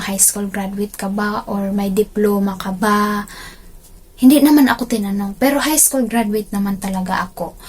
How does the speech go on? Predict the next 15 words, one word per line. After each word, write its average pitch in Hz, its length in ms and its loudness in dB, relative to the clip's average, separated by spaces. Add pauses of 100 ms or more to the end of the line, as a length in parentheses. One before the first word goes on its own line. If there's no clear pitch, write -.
(840)
So, - 160 2
sa 359 160 2
mga 294 320 4
nagtatanong, 208 720 -2
sa 220 160 0
mga 214 320 -4
gustong 247 400 2
mag-apply 202 640 -4
na 190 320 -4
undergrad 202 1600 -2
or 196 160 -4
hindi 208 320 -2
nakapag 190 720 -4 (720)
high 254 160 4
school, 208 560 0